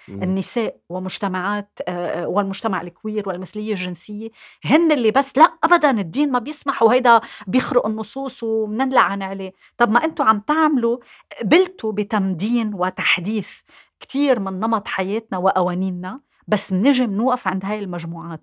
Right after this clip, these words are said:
Speaker 1: مم.
Speaker 2: شو النفعية اللي عم بتصير من هالمحل؟ لازم نفكك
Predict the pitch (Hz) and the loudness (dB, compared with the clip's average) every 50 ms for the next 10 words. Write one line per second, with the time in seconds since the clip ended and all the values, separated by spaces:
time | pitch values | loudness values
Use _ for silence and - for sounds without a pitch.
0 | _ - 120 120 110 107 - - 349 381 381 349 285 - - 233 262 302 311 277 | _ -12 -10 -10 -6 -2 0 2 2 4 4 4 4 4 2 2 0 2 2 0
1 | 254 233 214 196 202 190 180 190 - - - 240 240 254 285 269 226 208 196 185 | 0 0 0 0 0 -2 -4 -8 -8 -8 -6 -4 -4 -4 -2 -4 -4 -4 -4 -4
2 | 208 208 208 208 - - - 311 277 175 160 - _ _ _ - - - - - | -4 -4 -6 -6 -8 -4 -2 -2 -2 -2 -6 -10 _ _ _ -20 -20 -20 -18 -8
3 | - 208 254 339 359 294 302 247 233 220 202 - - 339 330 - _ - - 254 | 0 4 4 6 6 6 4 4 2 2 0 0 0 -2 -2 -2 _ -10 -8 -6
4 | 285 285 _ - - | -6 -8 _ -16 -20